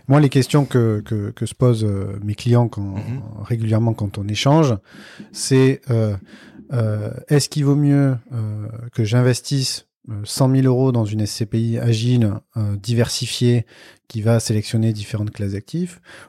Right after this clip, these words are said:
Speaker 1: ou est-ce que finalement, avec ces cent mille euros, j'investirais pas un peu, euh, dans la santé, euh, un peu dans la logistique, un peu dans le bureau, un peu dans le commerce, et je me crée en fait mon propre portefeuille diversifié, euh, plutôt que d'aller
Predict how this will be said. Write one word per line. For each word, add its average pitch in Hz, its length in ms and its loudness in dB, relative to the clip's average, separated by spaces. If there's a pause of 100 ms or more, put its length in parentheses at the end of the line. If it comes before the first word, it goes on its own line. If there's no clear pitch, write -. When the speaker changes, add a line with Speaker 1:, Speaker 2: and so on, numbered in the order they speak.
Speaker 1:
ou 135 60 4
est-ce 131 120 2
que 127 80 0
finalement, 139 300 4
avec 147 160 2
ces - 120 -6
cent 123 180 -2
mille 120 160 2
euros, 123 260 4
j'investirais 117 540 0
pas 123 140 0
un 120 120 2
peu, 123 260 2 (360)
euh, 107 80 4
dans 107 100 6
la 107 100 0
santé, 147 600 0
euh, 113 960 -6
un 127 120 2
peu 123 500 2
dans 107 100 0
la 107 80 2
logistique, 113 800 -2
un 123 160 2
peu 123 160 2
dans 110 140 0
le 101 40 -2
bureau, 113 540 2
un 113 100 0
peu 117 140 0
dans 107 80 2
le 107 60 -4
commerce, 127 420 0
et 110 40 0
je 104 100 -4
me 110 100 2
crée 139 220 0
en 113 100 4
fait 127 220 0
mon 107 160 0
propre 131 240 -2
portefeuille 117 480 -4
diversifié, 110 600 -6 (600)
euh, 110 160 -2
plutôt 123 300 -2
que - 140 0
d'aller 117 600 2